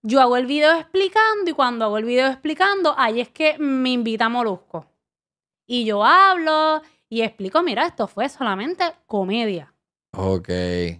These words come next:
Speaker 2: Qué crical, puñeta. Y a todas estas, ¿qué dice el papá de la nena?
Speaker 1: Él está súper tranquilo. Él está súper relax.
Speaker 2: Ok.
Speaker 1: Él, esto, ¿sabes? En su momento se preocupó, pero ya él está bien.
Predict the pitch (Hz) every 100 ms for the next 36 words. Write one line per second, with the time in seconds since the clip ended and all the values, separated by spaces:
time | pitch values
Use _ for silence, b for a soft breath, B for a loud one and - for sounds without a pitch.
0 | _ _ _ _ _ _ _ _ _ _
1 | _ - 85 - 95 113 - 82 80 82
2 | _ 85 76 73 76 78 80 69 123 135
3 | 165 208 - 101 - _ 87 85 _ _
4 | _ _ - 123 147 147 160 151 147 139
5 | 131 131 127 113 95 90 85 - _ 247
6 | 226 208 - - 294 294 302 262 175 175
7 | 160 _ _ _ 214 202 220 269 262 247
8 | 262 247 170 175 _ _ _ _ _ _
9 | _ _ _ - 90 - 78 85 - 220
10 | 214 240 254 240 208 _ 262 277 277 _
11 | 269 247 220 b b 254 254 269 247 226
12 | 214 208 240 240 233 226 294 320 240 202
13 | 190 240 269 202 180 302